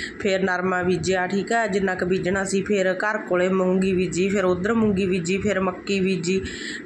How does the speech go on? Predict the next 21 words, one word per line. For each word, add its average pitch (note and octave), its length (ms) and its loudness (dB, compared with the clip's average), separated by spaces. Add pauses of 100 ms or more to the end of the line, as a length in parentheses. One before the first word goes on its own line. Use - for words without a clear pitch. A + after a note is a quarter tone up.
(120)
ਤੇ E3 400 2 (200)
ਕਾਫੀ A3 380 0
ਹੋ A#3+ 120 4
ਜਾਂਦਾ E3 300 0
ਜੀ E3+ 120 -2
ਕੰਮ, F#3 400 0
ਹੈ F#3 60 -2
ਨਾ, A#3 120 0
ਤੁਹਾਨੂੰ G#3+ 260 0
ਪਤਾ। F#3 220 0
ਫਿਰ G#3+ 160 0
ਇਕੱਲੇ G#3+ 760 -2
ਤਾਂ G#3+ 180 -2
ਪਾ G3+ 280 2
ਵੀ G#3 100 0
ਨਹੀਂ B3 100 2
ਸਕਦੇ G#3+ 280 -2
ਬੁੜੀਆਂ G3 360 2
ਤਾਂ, A#3 160 0
ਹੈ A3 60 -2
ਨਾ। B3 100 -2